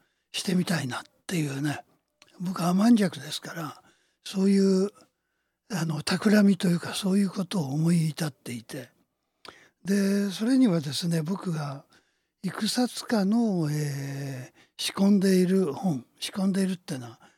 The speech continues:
頭の中にもう仕込んでるわけですけれども、えーっと、まずもう最初からちょっと言ってしまうと、度肝を抜くような話っていうわけです、今日はね。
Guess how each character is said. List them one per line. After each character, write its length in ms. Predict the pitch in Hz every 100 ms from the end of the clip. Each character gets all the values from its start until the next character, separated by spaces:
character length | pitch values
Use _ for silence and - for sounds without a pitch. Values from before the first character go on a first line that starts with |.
| _
頭 360 | 196 208 220 226
の 140 | 226
中 280 | 214 202 135
に 280 | 117 120 - -
も 360 | 160 123 - _
う 40 | _ _
仕 120 | - -
込 140 | 175
ん 40 |
で 100 | 170
る 100 | 165
わ 100 | 160
け 80 | 165
で 120 | 123
す 120 | - -
け 100 | 220
れ 100 | 156
ど 120 | 143
も、 260 | 160 - - _ _ _ _ - _ -
え 340 | 175 156 151
ー 20 |
っ 40 | -
と、 200 | - - _ _ _ _ 220
ま 120 | 214
ず 140 | 170
も 220 | 170 190
う 40 | 175
最 160 | -
初 120 | 220 -
か 100 | 202
ら 220 | 196 185 - _
ち 80 | -
ょ 20 |
っ 20 |
と 120 | 180 156
言 300 | 156 - 190
っ 20 |
て 160 | -
し 140 | 220 226
ま 120 | 214
う 60 | 151
と、 260 | 175 135 _ _ _ _ _ - - _ _ _ _ -
度 200 | 175 202
肝 400 | 226 262 285 285
を 60 | 262
抜 140 | 254
く 140 | -
よ 120 | 247 226
う 80 |
な 60 | 160
話 460 | 113 135 120 - -
っ 140 | _
て 100 | -
い 60 | 131
う 80 | 123
わ 100 | -
け 80 |
で 80 | 147
す、 360 | 175 - - - _ -
今 140 | 170
日 40 | 135
は 120 | 110
ね。 200 | 202